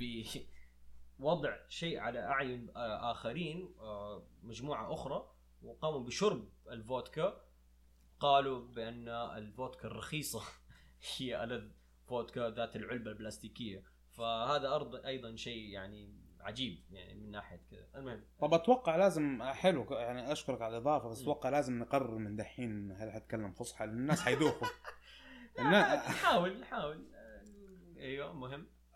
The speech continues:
Speaker 2: طيب، فهذا يعتبر نوع من البلاسيبو إفكت.
Speaker 1: إيه.
Speaker 2: إيش هو البلاسيبو إفكت؟ هو إنه يعطوا أحد، آه، عبارة عن دواء،
Speaker 1: إيه.
Speaker 2: يقولوا له إنه دواء،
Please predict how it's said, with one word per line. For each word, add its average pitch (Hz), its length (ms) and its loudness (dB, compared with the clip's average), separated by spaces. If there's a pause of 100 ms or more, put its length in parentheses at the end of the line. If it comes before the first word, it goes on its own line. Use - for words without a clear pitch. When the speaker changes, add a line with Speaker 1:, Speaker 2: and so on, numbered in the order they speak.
(180)
Speaker 2:
طيب، 120 400 10
فهذا 143 1600 8
يعتبر 165 340 8
نوع 160 200 8
من 127 180 2
البلاسيبو 123 540 0
إفكت. - 440 -6 (180)
Speaker 1:
إيه. 110 300 -8 (280)
Speaker 2:
إيش 143 160 0
هو 143 80 6
البلاسيبو 120 540 0
إفكت؟ - 540 -4 (120)
هو 151 220 8
إنه 131 480 0 (200)
يعطوا 139 460 6
أحد، 123 460 0
آه، 104 320 2
عبارة 117 260 4
عن 113 180 0
دواء، 135 400 6 (140)
Speaker 1:
إيه. 110 160 -8
Speaker 2:
يقولوا 135 320 6
له 135 60 4
إنه 120 200 0
دواء، 127 320 0